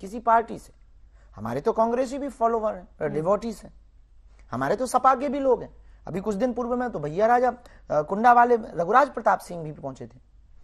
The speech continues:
Speaker 1: और उन्होंने कहा कि महाराज जी अद्भुत कार्य कर रहे हैं, और वो भी पदयात्रा में आ रहे हैं।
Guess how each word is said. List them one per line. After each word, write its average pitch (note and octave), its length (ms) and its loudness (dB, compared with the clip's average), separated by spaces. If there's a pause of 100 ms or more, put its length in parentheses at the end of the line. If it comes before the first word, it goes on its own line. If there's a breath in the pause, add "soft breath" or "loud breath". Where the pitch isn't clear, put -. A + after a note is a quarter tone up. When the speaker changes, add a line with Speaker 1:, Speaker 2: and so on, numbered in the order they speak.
(140)
Speaker 1:
और A#2 80 -8
उन्होंने D#3 240 -4
कहा G#3 160 2
कि A3+ 80 -6
महाराज B3 300 -4
जी B3 100 -10
अद्भुत C4 280 0
कार्य A#3+ 240 4
कर D#3 140 -4
रहे A2+ 100 -12
हैं, - 100 -16 (180)
और C#3 60 -2
वो E3+ 140 0
भी D#4 100 -2
पदयात्रा C#4 500 4
में G#3 100 -6
आ C#3+ 100 -8
रहे F2+ 120 -16
हैं। - 60 -20